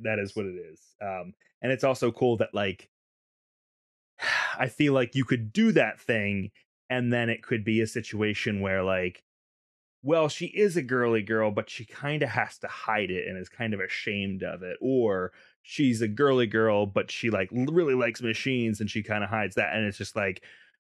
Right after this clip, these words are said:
n-, like, she is sitting there in this frilly ass dress and, like, holding the attention of a bunch of, of people at this party, just talking about how cool engines are and how cool ships are. And, like,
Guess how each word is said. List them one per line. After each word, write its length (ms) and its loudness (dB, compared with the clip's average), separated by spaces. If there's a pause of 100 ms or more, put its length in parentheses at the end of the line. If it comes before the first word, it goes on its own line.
(100)
n-, 120 2 (100)
like, 160 0
she 200 2
is 120 0
sitting 320 2
there 260 2
in 120 2
this 180 0
frilly 460 2
ass 200 -2
dress 640 -2
and, 220 0
like, 320 -2 (340)
holding 500 4
the 140 4
attention 540 0
of 180 -2
a 80 4
bunch 380 2
of, 340 -2
of 340 -4 (140)
people 240 0
at 80 -2
this 140 -4
party, 340 0
just 220 -4
talking 340 -2
about 300 0
how 280 -2
cool 340 -2
engines 440 -2
are 220 -2
and 100 -8
how 120 -4
cool 220 -4
ships 360 -8
are. 240 -2
And, 160 -4
like, 260 -4